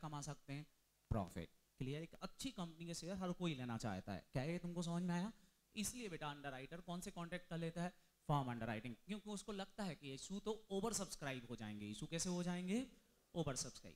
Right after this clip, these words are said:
इसलिए बेटा वो कुछ शेयर्स लेना चाहता है। क्या ये पॉइंट सबको समझ में आ गया था?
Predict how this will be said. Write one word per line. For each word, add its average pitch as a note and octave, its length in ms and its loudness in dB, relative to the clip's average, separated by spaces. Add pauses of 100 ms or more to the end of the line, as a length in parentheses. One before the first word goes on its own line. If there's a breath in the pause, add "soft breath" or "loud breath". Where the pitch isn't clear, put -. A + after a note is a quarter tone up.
(120)
इसलिए C4+ 300 0
बेटा F#3 180 -4
वो D#3+ 100 -2
कुछ D#3+ 180 -8
शेयर्स B2+ 320 -4
लेना G#2+ 220 -2
चाहता F2+ 380 -2
है। E2+ 120 -2 (160)
क्या C3+ 100 -2
ये E3 160 0
पॉइंट E3 240 -4
सबको F3 220 -4
समझ F3 200 2
में F3 100 2
आ E3+ 60 4
गया F3 180 4
था? G3+ 160 0